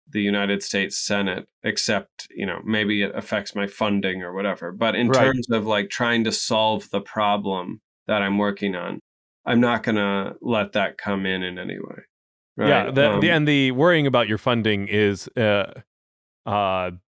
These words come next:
Speaker 2: a great example of evolutionary, like, adaptability. <laughs> Yeah, like, <laughs> adapting to survive, right? <laughs>
Speaker 1: Yes,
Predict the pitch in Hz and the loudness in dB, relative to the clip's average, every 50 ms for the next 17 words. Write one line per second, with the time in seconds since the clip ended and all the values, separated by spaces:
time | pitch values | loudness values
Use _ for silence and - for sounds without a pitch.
0 | _ _ _ _ _ _ - 113 107 98 127 135 135 123 110 - 117 117 104 - | _ _ _ _ _ _ -6 -6 -2 0 2 2 2 2 0 0 0 0 0 2
1 | 110 107 104 95 - - 120 117 113 113 117 113 - - 117 110 107 104 104 101 | 2 0 0 0 0 0 0 2 2 2 0 0 -2 -2 -2 0 2 2 2 2
2 | 101 98 98 95 98 98 - 104 90 - 104 95 - 110 92 110 104 101 95 95 | 2 2 0 0 -2 -2 -2 -2 0 0 0 0 -2 -2 0 0 2 2 0 -2
3 | - - - - - 269 269 - - 466 - - - 403 - - - 370 302 233 | -2 -4 -2 2 2 2 4 4 2 2 2 2 0 0 0 0 2 2 2 2
4 | - - 233 - - 139 269 233 185 180 170 220 196 143 - 254 247 190 - - | 0 -2 -2 0 4 6 6 6 6 6 6 4 4 4 4 4 4 2 0 -2
5 | - 220 226 - 165 165 160 185 175 160 - 175 160 139 156 139 - 151 127 147 | -6 -4 0 0 2 4 4 4 4 4 4 2 2 2 2 2 2 2 4 6
6 | 139 123 104 104 107 127 - - 285 - - 143 120 110 - | 6 6 6 4 4 2 2 2 2 4 4 4 6 4 4